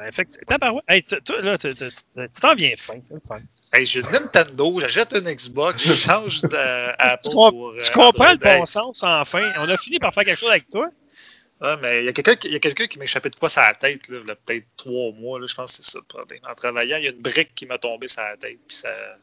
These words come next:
Speaker 2: tout viré à l'envers.
Speaker 1: Ben, tu devrais
Speaker 2: Je pense
Speaker 1: faire ça
Speaker 2: que
Speaker 1: plus
Speaker 2: c'est le
Speaker 1: souvent.
Speaker 2: <laughs> Non, mais ça va te revirer. Non, non, je veux pas.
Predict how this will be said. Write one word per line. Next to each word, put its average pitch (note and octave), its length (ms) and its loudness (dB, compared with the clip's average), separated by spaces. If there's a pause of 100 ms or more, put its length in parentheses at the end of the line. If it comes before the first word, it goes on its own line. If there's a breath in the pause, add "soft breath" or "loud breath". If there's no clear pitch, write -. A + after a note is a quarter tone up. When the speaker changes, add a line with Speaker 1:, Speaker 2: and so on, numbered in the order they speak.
Speaker 2:
tout D#3+ 140 -8 (280)
viré C#3+ 320 -2
à C#3+ 100 6
l'envers. G#2+ 400 -6 (200)
Speaker 1:
Ben, A#2 80 -4 (100)
tu - 120 -8
devrais F3 180 6
Speaker 2:
Je - 40 2
pense A3 180 6
Speaker 1:
faire C#4+ 100 4
ça C4 60 -10
Speaker 2:
que - 0 -
Speaker 1:
plus - 80 -6
Speaker 2:
c'est A#3 100 -8
le A#3+ 60 -4
Speaker 1:
souvent. E5 1300 2
Speaker 2:
<laughs> - 40 2
Non, C#4 140 8
mais - 80 6
ça G3 140 6
va G3+ 100 6
te A3+ 140 4
revirer. G#3 480 2
Non, G#3+ 200 2
non, F3+ 140 -4
je D3 120 -10
veux C#3+ 60 -10
pas. G3 220 -4